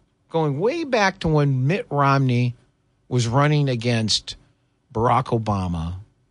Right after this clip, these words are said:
in his reelection campaign, Obama's reelection campaign? Do you remember when Mitt Romney said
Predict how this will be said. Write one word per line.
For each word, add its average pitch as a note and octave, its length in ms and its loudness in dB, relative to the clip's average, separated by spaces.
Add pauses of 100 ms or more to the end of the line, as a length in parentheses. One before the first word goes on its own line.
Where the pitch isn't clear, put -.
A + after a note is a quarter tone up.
in C#3 80 -2
his A#2+ 160 2
reelection A#2 640 -2
campaign, D2 540 -12 (600)
Obama's G#2 500 0
reelection F#2+ 500 0
campaign? - 440 -12 (1900)
Do G3+ 120 2
you E4+ 260 0
remember D3+ 680 2 (1040)
when D3 480 2
Mitt D3 260 0
Romney D3+ 460 2
said C3 480 2